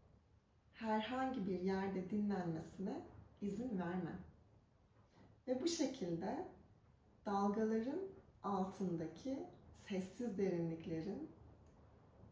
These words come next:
saadetine giriş yap.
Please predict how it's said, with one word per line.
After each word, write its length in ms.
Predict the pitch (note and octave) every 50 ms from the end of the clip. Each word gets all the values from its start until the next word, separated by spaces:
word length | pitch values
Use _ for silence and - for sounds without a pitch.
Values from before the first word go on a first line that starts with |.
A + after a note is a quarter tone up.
| - - -
saadetine 920 | - - - - F3 E3 E3 E3 D#3+ - - - - F3 D#3+ D#3 F#3+ C4 - - - - - - - - - - - - - - - - - - - - - - - - - -
giriş 400 | G#3 G3+ F3+ G#3 - - - -
yap. 140 | - -